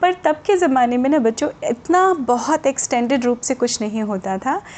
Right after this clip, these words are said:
पर हाँ, ये ज़रूर होता था कि उस समय फैंसी ड्रेस का आयोजन किया जाता था।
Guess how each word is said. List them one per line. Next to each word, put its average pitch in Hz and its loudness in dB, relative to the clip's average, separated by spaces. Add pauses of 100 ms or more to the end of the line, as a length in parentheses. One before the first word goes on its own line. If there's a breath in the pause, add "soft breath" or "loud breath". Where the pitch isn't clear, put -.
(240 loud breath)
पर 285 2
हाँ, 269 0
ये 226 0
ज़रूर 233 2
होता 190 -4
था 294 -2 (300 loud breath)
कि 349 0
उस 359 0
समय 240 2
फैंसी 349 0
ड्रेस 220 0
का - -2
आयोजन 202 -2
किया 190 -6
जाता 180 -10
था। 196 -12